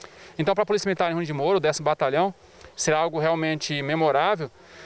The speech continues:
tendo em vista que já faz aí praticamente nove anos que nós não temos esse torneio, né? E ela será possível de realizar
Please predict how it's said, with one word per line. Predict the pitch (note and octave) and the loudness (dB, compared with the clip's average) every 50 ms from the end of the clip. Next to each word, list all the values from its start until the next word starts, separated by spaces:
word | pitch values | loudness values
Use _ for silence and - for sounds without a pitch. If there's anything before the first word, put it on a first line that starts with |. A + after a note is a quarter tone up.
| - - | -8 -4
tendo | - E3 F3 F#3+ | -2 0 0 0
em | |
vista | E3 D#3+ G3 G3 - G#3 | 0 0 0 0 0 -2
que | - - G#3+ G#3 F#3+ | -2 -2 -2 0 0
já | E3 F#3 D#3 | 0 -2 -2
faz | - - E3 F3 F3+ D#3+ | -2 -2 -2 0 0 0
aí | E3 D#3+ E3+ | 0 0 0
praticamente | - - E3+ E3 - - D#3+ E3 - E3+ | 0 0 -2 -2 -2 -4 -6 -4 -4 -2
nove | D3 D3 F3+ G3+ D#3+ D3+ | 0 2 2 2 0 0
anos | C#3 D3+ F3 D#3+ - | 0 0 0 -2 -2
que | - D#3+ | 0 0
nós | D#3+ D#3+ | 2 2
não | E3 E3 | 2 0
temos | E3 D#3+ D#3+ D3+ | 0 0 0 0
esse | - E3 | -2 0
torneio, | D3+ F3+ F3+ D#3+ C3 A#2+ A#2 | 2 2 2 2 2 0 -2
né? | B2 C#3 D#3 - - - - - - - - - - - | -2 -4 -4 -6 -12 -20 -20 -20 -20 -20 -20 -20 -6 0
E | G3 G#3 | 2 4
ela | G#3 G#3+ | 4 4
será | - - G3 F#3+ F#3 F3 F3 E3 D#3 C#3+ - | 2 2 2 2 4 4 2 2 0 -2 -2
possível | - E3 - - F#3 F3 F3 | -2 -2 0 0 0 -2 0
de | C#3+ | -2
realizar | E3 E3 - D#3 C3+ C#3+ D#3 F#3+ A3+ | -2 0 0 0 0 0 0 0 -2